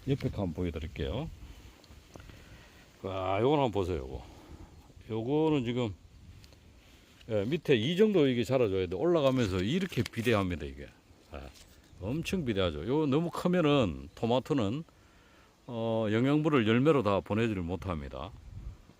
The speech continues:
그래서 저겹을 하고, 어, 개순 제거를 하면서 이 적절하게 조절을 해줘야 됩니다. 여기도 일 하방인데요. 일 하방,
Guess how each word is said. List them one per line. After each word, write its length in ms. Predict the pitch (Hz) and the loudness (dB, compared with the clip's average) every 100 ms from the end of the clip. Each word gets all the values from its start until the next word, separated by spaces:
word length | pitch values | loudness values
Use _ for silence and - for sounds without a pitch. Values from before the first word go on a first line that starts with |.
| - - - - - _ | -20 -20 -20 -20 -20 _
그래서 480 | - 113 95 104 76 | -6 -4 0 0 0
저겹을 640 | - 120 139 147 135 117 92 | 2 4 6 6 8 6 6
하고, 440 | 110 107 110 180 - - - - _ - _ - | 2 6 6 6 0 -20 -20 -20 _ -20 _ -12
어, 460 | 104 107 107 113 - | -8 -4 -2 -2 2
개순 320 | 160 - 120 | 2 2 2
제거를 340 | 120 120 98 | 2 2 0
하면서 600 | 107 104 82 82 73 62 64 - - | -4 -6 -6 -8 -8 -10 -16 -20 -12
이 140 | 98 | -12
적절하게 460 | 85 120 - 127 98 | -6 -6 0 2 2
조절을 360 | - 127 98 85 | 0 -2 -2 -4
해줘야 260 | 82 78 | -6 -8
됩니다. 260 | 69 64 - - - - - - - - - - | -10 -12 -16 -20 -20 -20 -20 -20 -20 -20 -20 -4
여기도 580 | 135 151 131 123 151 135 | 0 2 2 6 6 6
일 160 | 143 151 | 4 6
하방인데요. 800 | 131 104 92 82 95 104 67 - | 6 6 4 0 0 0 -4 -2
일 180 | 123 | 4
하방, 480 | 143 127 107 107 107 | 6 6 4 0 -4